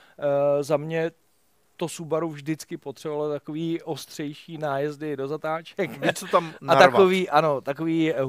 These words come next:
Speaker 1: chuligánštější chování na začátku, ale to auto se dalo, eh, velmi pěkně, eh, pěkně vodit.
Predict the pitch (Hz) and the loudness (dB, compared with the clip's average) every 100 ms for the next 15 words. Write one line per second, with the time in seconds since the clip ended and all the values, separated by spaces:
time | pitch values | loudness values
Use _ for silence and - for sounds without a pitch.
0 | 135 - 175 170 165 156 156 - 160 156 | -6 -8 -2 0 2 0 -2 -10 -10 -10
1 | - 160 - 151 147 143 147 151 151 135 | -12 -10 -2 4 6 6 2 -4 -4 -4
2 | 160 170 165 160 - 156 135 156 151 - | -6 -4 -2 -2 -6 -4 2 2 2 -4
3 | _ - 151 143 143 156 139 143 143 - | _ -6 -6 -6 -12 -6 -4 -4 -4 -8
4 | 143 139 131 123 135 147 143 139 135 120 | -6 -6 -6 -8 -2 -2 -2 -8 -10 -12
5 | 139 127 - - 120 120 - 123 127 110 | -14 -14 -16 -20 -20 -18 -14 -14 -12 -14
6 | 101 82 | -14 -16